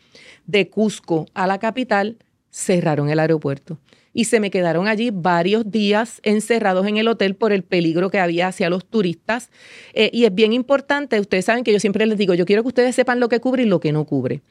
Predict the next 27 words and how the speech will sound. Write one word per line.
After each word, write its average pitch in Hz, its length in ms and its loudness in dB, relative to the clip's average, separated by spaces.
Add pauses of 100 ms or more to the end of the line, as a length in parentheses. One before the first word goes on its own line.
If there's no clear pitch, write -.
(560)
Eh, 220 240 4
es 202 100 2
muy 220 180 4
importante 247 640 -2
que 190 120 -2
cuando 170 340 0
hay 156 120 0
situaciones 208 800 -2
de 170 140 2
guerra, 147 460 -2 (440)
cuando 190 800 4
un 208 240 2
país 226 380 0
cierra 208 320 -2
fronteras, 202 720 0 (300)
entonces 208 580 0
tendría 180 580 2
que 226 140 -4
ser 165 320 -2 (380)
los 190 140 4
Estados 233 380 0
Unidos, 208 400 2
¿verdad? 151 280 0
La 220 80 2
embajada, 190 760 2
quienes 175 360 -2
hagan 160 480 -2